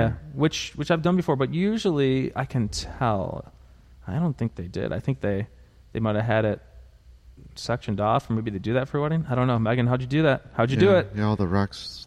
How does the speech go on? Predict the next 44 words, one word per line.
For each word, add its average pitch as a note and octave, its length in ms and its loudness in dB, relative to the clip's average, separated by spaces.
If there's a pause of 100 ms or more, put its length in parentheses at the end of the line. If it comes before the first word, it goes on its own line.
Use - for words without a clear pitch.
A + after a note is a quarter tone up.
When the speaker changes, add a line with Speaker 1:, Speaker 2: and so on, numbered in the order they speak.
Speaker 2:
Yeah. A#2+ 120 2
Speaker 1:
look, C3 180 -2 (560)
look - 80 -4 (120)
Speaker 2:
Okay. A#2 140 0 (460)
Speaker 1:
different. G2 340 -12 (600)
Speaker 2:
Um, A#2 560 -2 (100)
so, D3+ 400 2 (520)
w-, C#3 100 -10 (140)
w-, - 140 -12
tips. - 420 -2 (720)
Speaker 1:
Tips. - 320 -6
Speaker 2:
What - 60 0
do A#2+ 60 0
you G2+ 60 -4
got? F2+ 200 -6 (120)
Speaker 1:
Tips, - 320 -10
tips, - 300 -10
tips. - 380 -10
Oh, E2+ 100 0
to E2 140 -8
get F2+ 220 -4
into A2+ 320 -2
it. G1+ 180 -12
Oh, F#2+ 120 -2
Speaker 2:
Yeah. G#2 80 0
Speaker 1:
man. F#2+ 160 0
See, G#2+ 280 -4 (360)
see, A#2+ 120 -2
I'm C#3+ 140 4
at D3+ 100 2
the - 60 -6
point A#2+ 260 0
is - 160 -6
where F2+ 100 0
I'm G#2 120 0
get-, F2+ 200 -2
trying E2+ 200 -4
to D#2+ 60 -4
get C#2 220 -6
out E2 180 -2
of D#2+ 140 -4
'em. - 260 -14 (400)
Speaker 2:
Yeah. D#2+ 120 -10 (320)
Speaker 1:
Um, D#2 580 0